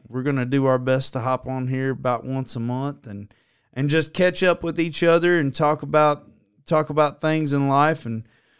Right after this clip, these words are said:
really the main reason I started all of this anyways was to get,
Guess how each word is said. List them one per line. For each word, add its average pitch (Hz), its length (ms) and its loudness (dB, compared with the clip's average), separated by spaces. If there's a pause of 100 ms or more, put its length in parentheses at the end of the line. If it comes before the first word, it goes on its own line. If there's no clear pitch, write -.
(300)
really 160 280 6
the 143 100 2
main 151 280 2
reason 151 640 0
I 135 160 -2
started 143 480 2
all 143 220 4
of 135 100 0
this 143 240 2
anyways 135 560 0
was 127 200 -4
to 120 120 -6
get, 135 340 -2